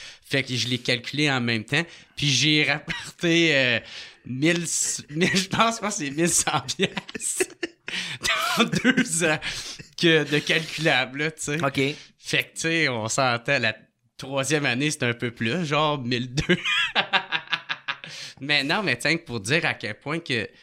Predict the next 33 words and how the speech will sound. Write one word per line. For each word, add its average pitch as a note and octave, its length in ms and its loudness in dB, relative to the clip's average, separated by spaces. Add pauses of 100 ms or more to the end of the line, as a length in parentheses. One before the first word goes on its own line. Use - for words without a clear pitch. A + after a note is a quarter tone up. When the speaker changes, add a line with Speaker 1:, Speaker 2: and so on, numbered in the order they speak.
(200)
Speaker 1:
t'en A2 300 -2
arraches, A2+ 640 -4
là, C#3 100 -8
puis A2+ 220 -10
que F2 520 -4
tu - 380 -18
t'essayes A#2 380 -4
de, G#2+ 180 -6 (440)
c'est - 160 -8
ça, D#3 160 -4
de C3+ 100 -4
te G#2+ 60 -6
débrouiller, B2 520 0
mais E3 380 0 (480)
t'as, C3 140 0
t'as - 180 0
confiance D#3 640 0
en B2 160 2
toi. D#3+ 240 0
Puis - 140 -4
c'est - 120 2
ça, A#3+ 140 4
toi, C4+ 200 0
qu'est-ce F3 240 -2
qui - 100 -14
te - 80 -14
faisait C3+ 300 0
en D#3+ 120 2
sorte F3+ 300 -2
que C3+ 60 -4
tu - 200 0
te G#2 80 -12
disais, « A2+ 420 -2